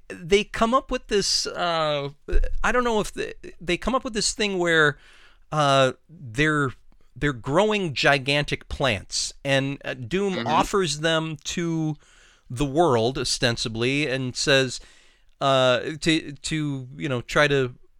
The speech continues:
Speaker 1: I guess, again, fool them into making him master of the world.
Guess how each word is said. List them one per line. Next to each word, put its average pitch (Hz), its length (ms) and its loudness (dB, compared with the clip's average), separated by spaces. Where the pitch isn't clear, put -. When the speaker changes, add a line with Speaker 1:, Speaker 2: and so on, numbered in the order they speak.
Speaker 1:
I 135 80 -2
guess, 139 420 -2
again, 135 300 -2
fool 143 320 -4
them 139 180 0
into 127 840 -4
making 131 360 -2
him 123 420 -4
master 107 580 2
of 87 120 -8
the 87 80 -8
world. 87 540 -2